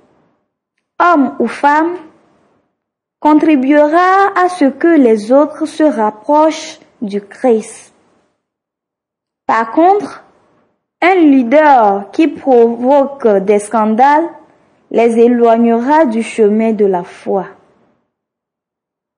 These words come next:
Notre époque est celle des scandales. De nombreux actes cachés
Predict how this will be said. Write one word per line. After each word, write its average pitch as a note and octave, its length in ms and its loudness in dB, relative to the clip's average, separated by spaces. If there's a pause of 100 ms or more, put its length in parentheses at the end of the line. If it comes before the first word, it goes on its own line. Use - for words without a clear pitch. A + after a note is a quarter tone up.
(760)
Notre C#4+ 460 -2
époque F4+ 720 0
est D4+ 120 0
celle D#4 380 -2
des A#3+ 100 2
scandales. G#3+ 840 0 (1800)
De A#3 220 0
nombreux A#3+ 640 2
actes B3 380 -2
cachés D#4 640 0